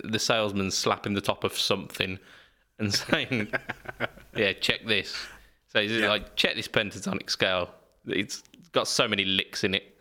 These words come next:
Speaker 2: <laughs>
Speaker 1: Yep.
Speaker 2: Yep.
Speaker 1: Yes, it does.
Speaker 2: It
Speaker 1: Um,
Speaker 2: does. And, and, and I've been using them for all my life, and I will continue to use them. And sometimes I'll augment them,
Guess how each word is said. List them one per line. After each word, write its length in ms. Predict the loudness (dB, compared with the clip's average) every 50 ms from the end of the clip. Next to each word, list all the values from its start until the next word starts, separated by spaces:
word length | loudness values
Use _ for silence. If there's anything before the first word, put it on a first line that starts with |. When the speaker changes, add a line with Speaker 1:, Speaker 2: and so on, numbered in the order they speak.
| _ -16 -14 -12
Speaker 2:
<laughs> 960 | -10 -8 -8 -8 -6 -6 -4 -4 -4 -4 -2 -4 -4 -4 -6 -6 -6 -8 -10 -8 -10 -12 -10 -10 -12 -10 -8 -10 -10 -10 -12 -16 -18 -18 -20 -20 _ _ _ _ -14 -12 -12 -10 -10
Speaker 1:
Yep. 480 | -10 -4 0 0 0 0 0 -4 -10 -16 -18 -18 -16 -12 -12
Speaker 2:
Yep. 120 | -10 -10 -10 -12 -12 -14 -14 -16 -18 -14 _
Speaker 1:
Yes, 320 | 0 2 2 2 2 2 0
it 120 | -2 0
does. 380 | 0 0 0 2 0 -2 -4 -6 -10 _ _ _ _ _ _ _ _ _ _ _ _ -2
Speaker 2:
It 60 | 0
Speaker 1:
Um, 180 | 2 2 2 2
Speaker 2:
does. 140 | 0 0 0
And, 220 | 0 0 0 -2 -2
and, 160 | -2 0 0
and 160 | 0 0 2 0
I've 160 | 0 0 -2
been 160 | -2 -2 0
using 320 | 0 0 0 0 0 0
them 160 | 0 0 0 -2
for 180 | -2 -2 2 2
all 160 | 4 4 4
my 100 | 2 2
life, 480 | 2 2 2 2 0 -2 -4 -8 -6 -4
and 80 | -2
I 60 | -2 -2
will 60 | -2
continue 480 | -2 -4 -2 2 2 2 2 0 -2 -2
to 120 | -2 -2
use 280 | 0 0 0 -2 -2 -2
them. 260 | -2 -2 -2 -4 -8 -10 -10 -10 -8 -8 -8 -4 -2
And 140 | -2 0 2
sometimes 640 | 2 2 4 4 2 2 2 4 4 4 4 4 2
I'll 140 | 4 4 4
augment 420 | 2 2 2 2 2 2 2 2
them, 220 | 0 0 0 0